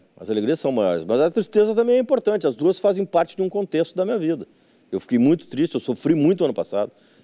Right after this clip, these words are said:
eu nunca sofri tanto como ano passado, de chegar a ficar de costa pro jogo, por exemplo, o jogo do Curitiba, que nós vencemos, ah, imerecidamente, né? Um pênalti aos quarenta e três contra, que o de-, goleiro defende, e um pênalti a favor um minuto depois.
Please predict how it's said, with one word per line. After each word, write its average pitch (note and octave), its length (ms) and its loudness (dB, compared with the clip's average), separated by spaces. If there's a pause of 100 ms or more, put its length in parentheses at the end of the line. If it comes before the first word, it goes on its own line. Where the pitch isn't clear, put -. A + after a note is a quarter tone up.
eu A2 120 -2
nunca E3 340 2
sofri D3+ 340 -2
tanto E3 600 -2 (560)
como C#3 240 0
ano B2+ 80 0
passado, A2 440 0
de E2 100 -16
chegar A2 260 -2
a A#2 40 0
ficar B2+ 180 -2
de A2 100 -6
costa D#3+ 400 -2
pro G2+ 160 -14
jogo, G#2+ 300 -8 (320)
por G#2+ 100 -2
exemplo, A#2 220 0
o G#2 40 -8
jogo D#3 160 0
do C#3 80 -8
Curitiba, D3 580 -2 (320)
que - 80 -12
nós A#2+ 160 2
vencemos, B2 500 -2 (260)
ah, G2+ 1080 2
imerecidamente, D#3 1120 0
né? F2 160 -10 (340)
Um G#2+ 80 -10
pênalti D#3 520 0
aos G#2 180 -2
quarenta C#3 360 0
e A#2 40 0
três A2+ 280 -4
contra, D3 320 -2
que G#2+ 80 -14
o - 20 -16
de-, F#2 120 -6
goleiro G#2 340 0
defende, A#2 500 -2 (300)
e B2+ 40 -2
um B2 60 0
pênalti D3 320 2
a D3 40 2
favor B2 360 2
um D#3 60 0
minuto D3+ 240 -2
depois. D3 480 0